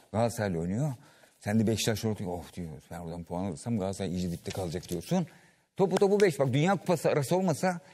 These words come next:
bir ay içinde olmuş bunların hepsi de. Ve futbola bakar mısın abi? Şu anda şunu bir bandımıza koyalım. Galatasaray yirmi bir yirmi altı. Başakşehir yirmi üç.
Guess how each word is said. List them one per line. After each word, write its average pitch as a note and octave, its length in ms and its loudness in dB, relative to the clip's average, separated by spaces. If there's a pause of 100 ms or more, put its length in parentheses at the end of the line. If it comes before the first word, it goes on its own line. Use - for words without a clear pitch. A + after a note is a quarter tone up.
bir F#3+ 120 6
ay F#3+ 100 6
içinde C3+ 260 4
olmuş G#2 240 -2
bunların F#2+ 200 -2
hepsi - 180 -10
de. - 120 -8 (920)
Ve D#3 200 -2 (240)
futbola B2+ 380 -2
bakar B2+ 240 -2
mısın A#2+ 260 -2
abi? E2 220 -4
Şu - 280 0
anda B2 400 2 (300)
şunu F3+ 280 2
bir D#3+ 80 2
bandımıza D#3 460 4
koyalım. C3+ 440 4 (460)
Galatasaray C#3+ 580 2
yirmi C3+ 200 4
bir C3 100 2
yirmi A#2+ 260 4
altı. B2+ 360 0 (1400)
Başakşehir D3 520 4
yirmi C#3+ 340 6
üç. - 300 -2